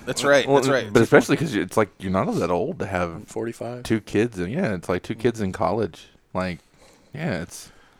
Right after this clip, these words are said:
Speaker 1: Yeah,
Speaker 3: Yeah.
Speaker 1: we're, uh, after that, we're gonna have, of course, our, well, some of our regular segments, uh, dad jokes, things to check out. Um, but, uh, we're probably not gonna do Ask the Dads today because really all of our dad questions have been answered.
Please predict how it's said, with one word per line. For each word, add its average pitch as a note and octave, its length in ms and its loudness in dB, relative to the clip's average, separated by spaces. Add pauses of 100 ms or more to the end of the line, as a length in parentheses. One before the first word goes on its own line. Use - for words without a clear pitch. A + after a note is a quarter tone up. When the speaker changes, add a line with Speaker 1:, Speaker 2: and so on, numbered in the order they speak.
(120)
Speaker 1:
Yeah, F#4 160 10
Speaker 3:
Yeah. D4 60 6
Speaker 1:
we're, D#3+ 480 6
uh, A#2 100 -2
after E3+ 240 4
that, E3+ 180 4
we're D3 60 -10
gonna D3 120 -2
have, C#3 220 -2
of A2 100 -18
course, C#3+ 260 -2
our, A2+ 480 0 (180)
well, C#3 140 4
some B3 180 0
of F#3+ 100 -2
our C3+ 80 4
regular A#2+ 380 -4
segments, C3 640 -2
uh, B2 220 4
dad B2+ 340 4
jokes, B2+ 320 -2
things C3 180 -6
to A2 60 -10
check A#2+ 280 -4
out. G#2+ 280 0 (320)
Um, A2 640 -4
but, B2 320 -2
uh, A2 260 0
we're G#2+ 80 -8
probably C3 260 -4
not A2+ 100 -8
gonna A2+ 160 -10
do A2 280 -8
Ask G#2+ 220 -8
the A#2+ 60 -10
Dads A2 300 -6
today A2 200 -6
because G#2 320 -12
really A#2 220 -6
all G2+ 160 -4
of G#2+ 80 -10
our G#2 80 -8
dad G#2 240 -8
questions G#2+ 380 -12
have F#2 60 -18
been G#2 120 -12
answered. G2 340 -12